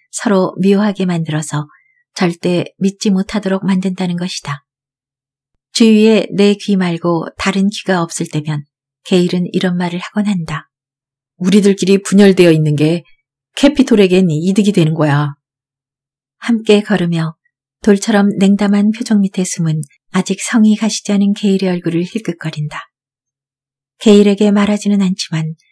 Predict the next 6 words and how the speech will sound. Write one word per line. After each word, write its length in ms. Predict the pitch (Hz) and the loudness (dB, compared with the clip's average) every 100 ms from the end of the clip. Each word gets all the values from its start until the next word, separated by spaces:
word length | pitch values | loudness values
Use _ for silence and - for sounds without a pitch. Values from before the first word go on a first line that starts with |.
| _ _ | _ _
나는 260 | - 190 196 | -2 2 2
그의 260 | 196 208 202 | 4 2 2
분노가 600 | - 202 190 180 175 - _ _ _ | 0 0 0 -4 -6 -8 _ _ _
무의미하지 640 | 202 226 220 220 220 220 | 2 4 6 4 2 -2
않나 240 | 175 165 170 | -4 -4 -6
생각한다. 760 | - 208 196 180 160 147 - | -6 -8 -8 -8 -8 -12 -16